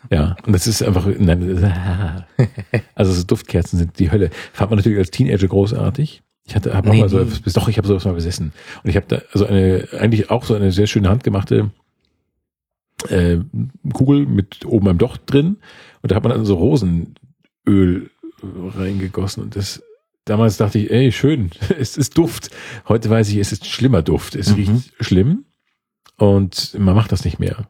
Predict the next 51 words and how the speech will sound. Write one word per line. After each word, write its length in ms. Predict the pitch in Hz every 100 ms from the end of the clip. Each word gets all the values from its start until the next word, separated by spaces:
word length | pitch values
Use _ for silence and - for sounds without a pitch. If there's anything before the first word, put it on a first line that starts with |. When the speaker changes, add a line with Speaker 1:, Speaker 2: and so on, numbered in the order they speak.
| -
Speaker 2:
Räucherstäbchen? 840 | 101 107 127 - 120 - 131 135 - _ _ _ _ _ -
Speaker 1:
Nie 140 | 82
benutzt. 440 | 78 73 - - _ _ _ _ _ _ _ _ _ _ _ _ -
Wobei, 180 | 98 107
ich 100 | 104
weiß 140 | 113
nicht, 180 | 117 104 98 98
ob, 260 | 101 95 104 107 107
ob 60 |
ich 60 | 87
das 120 | 117
so 80 | 127
stören 240 | - 131 123
würde, 180 | 113
weiß 160 | 101 135
ich 60 | 107
nicht. 140 | 87
Also, 260 | 95 98 90 - - - _ _ _ _ -
manche 320 | 110 131 113
Wohnungen 180 | 123 117
kannst 180 | 117 117
du, 40 |
glaub 80 | 113
ich, 40 |
vertragen, 340 | 104 - 98 113
also 220 | - 92
ein 20 |
Speaker 2:
Das 120 | 95 110
Speaker 1:
bisschen 120 | 113
angeräuchert 480 | 120 110 85 - -
zu 120 | 98
werden. 120 | 98
Speaker 2:
Ja, 60 | 95
aber 80 |
das, 200 | 120 117 -
das 260 | 123 123
benutzt 320 | - 131 156 -
man 100 | 123
doch 180 | 123 -
hier, 200 | 131 123
um 140 | 120
die, 320 | 113 113 107
äh, 420 | 107 107 101 101
an, 240 | 107 110 113
an 140 | 113
Neujahr, 360 | 117 175 131 107
um 140 | 107
die 140 | 107 104
bösen 300 | 117 113 110
Geister 340 | 120 - 101
auszutreiben. 720 | 98 - 110 - 95 95 104